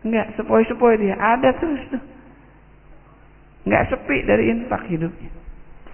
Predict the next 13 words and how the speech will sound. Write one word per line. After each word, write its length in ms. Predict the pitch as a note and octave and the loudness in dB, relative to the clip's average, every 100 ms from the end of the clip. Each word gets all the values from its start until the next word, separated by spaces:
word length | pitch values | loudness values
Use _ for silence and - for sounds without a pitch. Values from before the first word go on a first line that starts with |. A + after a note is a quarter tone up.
| - - - - | -20 -20 -12 0
Nggak 240 | E3 - | 0 0
sepi 220 | - - - - - - - - - - - D#3+ | -4 -4 -4 -8 -20 -20 -20 -20 -20 -20 -10 -2
hidupnya 400 | D#3+ E3 E3+ E3+ | 0 0 -2 0
dari 240 | D#3 D#3+ | 0 -2
sedekah. 400 | - C#3 - - - - - - - - - - - - - - - - - - - - - - D#3 | -4 -6 -6 -14 -14 -20 -20 -20 -20 -20 -20 -20 -20 -20 -20 -20 -20 -20 -20 -20 -20 -20 -20 0 4
Bahkan 240 | D#3+ F3+ | 4 2
kalau 160 | F3 F3 | 2 4
hari 480 | E3+ F3 G3 E3 F3 | 4 4 4 4 2
itu 160 | A#3 | 0
nggak 480 | A#3+ G3 - - G3+ | 0 2 0 -2 -8
sedekah, 440 | E3+ D3+ - E3 - - D#3+ - - - - - - - - - - - - - - - - - - D3 | -4 -4 -2 -6 -6 -16 -20 -20 -20 -20 -20 -20 -20 -20 -20 -20 -20 -20 -20 -20 -20 -20 -20 -20 -8 -2
Rasulullah 480 | E3 E3+ E3 F#3 | 0 0 2 2
gelisah. 380 | D3 C#3 - - | 4 2 0 -10